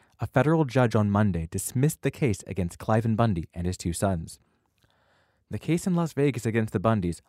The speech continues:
along with the family friend, dates back to twenty fourteen, when the group occupied a federal nature reserve to protest what they called a federal land grab. Hundreds of militia members and other armed anti-government protesters rallied to the Bundys,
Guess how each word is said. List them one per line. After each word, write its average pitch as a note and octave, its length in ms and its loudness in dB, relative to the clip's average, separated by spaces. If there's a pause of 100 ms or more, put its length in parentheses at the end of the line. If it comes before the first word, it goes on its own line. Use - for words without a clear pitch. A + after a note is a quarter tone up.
(120)
along F2+ 220 0
with E2+ 100 -6
the F2 60 -12
family E2 260 -4
friend, G2 420 -4 (440)
dates D3+ 180 4
back D3 220 2
to C#3 80 -4
twenty C3+ 260 -2
fourteen, A2 640 0 (300)
when A#2 100 2
the A2+ 80 4
group C#3 300 2
occupied G2 600 -2
a G#2+ 60 -12
federal A#2 440 0
nature A2+ 320 -2
reserve F2 300 -4
to - 100 -18
protest - 560 2
what - 120 -4
they - 120 2
called F#2 320 -4
a - 80 -6
federal G2 500 -2
land E2+ 320 -6
grab. - 400 -6 (960)
Hundreds D#3 280 2
of D3 80 0
militia B2+ 320 2
members G2+ 360 2
and F#2 120 -8
other G2 300 2
armed G2 400 2
anti-government F#2 640 -2
protesters G2 640 0
rallied G#2 400 2
to F#2+ 80 -6
the E2+ 80 -6
Bundys, F2+ 480 -6